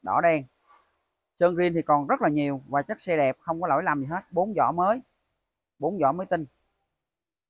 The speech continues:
Đó, anh chị coi ha. Cruze mẫu mới, màu trắng, ngọc trai, hai không mười bảy. Xe đẹp anh chị ơi, sáu mấy ngàn à, máy rin một trăm phần trăm, nắp cò, nắp gì chưa mở hết.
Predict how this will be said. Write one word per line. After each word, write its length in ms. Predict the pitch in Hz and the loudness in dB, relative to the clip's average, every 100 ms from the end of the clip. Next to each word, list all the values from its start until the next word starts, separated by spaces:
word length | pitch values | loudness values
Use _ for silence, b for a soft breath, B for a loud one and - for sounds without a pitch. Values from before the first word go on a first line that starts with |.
| _ _ - | _ _ -8
Đó, 220 | 123 139 | -4 -2
anh 100 | 151 | -2
chị 140 | 131 | -6
coi 200 | 117 139 | 0 0
ha. 140 | 147 135 - _ _ _ | 0 -6 -12 _ _ _
Cruze 340 | 131 147 156 | 0 2 0
mẫu 140 | 139 139 | -2 -2
mới, 280 | 175 190 | 0 0
màu 220 | 220 143 - | 0 -4 -2
trắng, 240 | 156 202 269 _ _ _ _ _ | -4 -4 -8 _ _ _ _ _
ngọc 140 | 127 - | -12 -2
trai, 280 | 156 151 147 - _ _ _ _ _ - | 2 2 0 -6 _ _ _ _ _ -6
hai 120 | 156 | -4
không 240 | 170 156 | -2 -4
mười 140 | 143 127 | -4 -2
bảy. 320 | 110 139 202 - - - - - - - _ _ | -2 -2 -4 -12 -18 -20 -20 -20 -20 -20 _ _
Xe 180 | - 151 | -6 0
đẹp 180 | 143 131 | 2 0
anh 80 | 147 | 0
chị 60 | |
ơi, 200 | 135 139 131 | 0 0 -2
sáu 220 | - 185 | -2 -2
mấy 180 | 185 208 | 0 -2
ngàn 260 | 208 147 | -4 -4
à, 120 | 135 131 | -4 -6
máy 220 | 156 202 | -4 -2
rin 160 | 185 160 | -2 -2
một 80 | 143 | 0
trăm 160 | 196 185 | 0 0
phần 100 | 143 | 0
trăm, 180 | 165 160 - | -2 -2 -6
nắp 220 | 190 - | -10 -2
cò, 260 | 151 135 131 | 4 4 4
nắp 140 | 165 | 0
gì 140 | 156 135 | -6 -4
chưa 120 | 170 | -2
mở 180 | 147 131 | 2 2
hết. 140 | 202 | 0